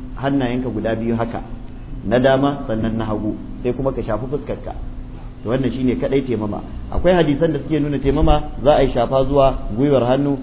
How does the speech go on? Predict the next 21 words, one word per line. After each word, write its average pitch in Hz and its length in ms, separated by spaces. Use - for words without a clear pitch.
wasu 131 200
ma 143 160
zuwa 139 240
kafada. 120 640
To 120 160
wannan 160 200
duk 175 120
hadisan 143 400
ba 143 80
su 123 80
inganta 113 400
ba. 80 160
Wasun 151 280
su 156 80
kuma 143 200
sun 147 160
inganta 151 400
amma 131 320
an 143 160
shafe 143 440
su. 92 120